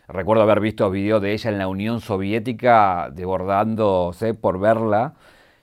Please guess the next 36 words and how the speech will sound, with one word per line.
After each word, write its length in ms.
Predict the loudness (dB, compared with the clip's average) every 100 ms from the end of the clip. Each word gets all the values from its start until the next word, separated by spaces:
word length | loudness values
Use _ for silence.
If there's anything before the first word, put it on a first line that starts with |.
| _
Y 100 | -6
después 220 | 2 4
viene, 280 | 4 4 -2
eh, 520 | -4 -4 -2 -4 -4 -6
esa 200 | -4 -4
familia 260 | -2 0 0
de 20 |
artistas 220 | 2 0
que 100 | -2
también 320 | 0 -2 -2
deriva, 320 | -2 -2 0 0
por 120 | -2
un 100 | 0
lado, 260 | 0 0
en, 160 | -2 -8
en 200 | -8 -6
Diego, 360 | -2 0 2 0
que 320 | 0 -2 -2
es 120 | -4 -6
una, 280 | -8 -8 -8
imagino, 380 | -10 -10 -8
una 80 | -8
influencia 480 | -8 -8 -8 -6 -8
fuerte, 520 | -8 -2 -2 -2 -4
Diego 220 | -4 -4 0
Torres, 360 | 0 0 -2
hablo, 520 | -2 -2 -2 -2 -4 -8 _ _ -14
y 80 | -6
tu 100 | -2
mamá 220 | 2 2
también, 320 | 2 -2 -4
eh, 100 | -6
que 80 | -8
es 100 | -8
una 360 | -6 -4 -2 -2
gran 180 | -2